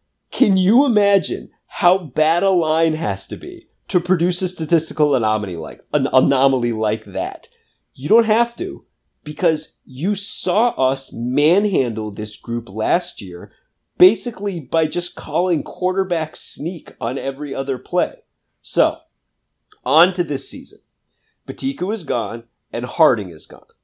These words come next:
Hobbs and Brown are back in the secondary, and they're clearly good players. But I'm gonna let you in on a secret. No one is going to throw on this defense.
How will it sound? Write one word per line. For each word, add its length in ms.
Hobbs 460
and 160
Brown 480
are 140
back 400
in 120
the 60
secondary, 800
and 140
they're 160
clearly 640
good 260
players. 640
But 140
I'm 80
gonna 140
let 220
you 120
in 100
on 140
a 40
secret. 640
No 560
one 400
is 300
going 360
to 140
throw 640
on 260
this 200
defense. 680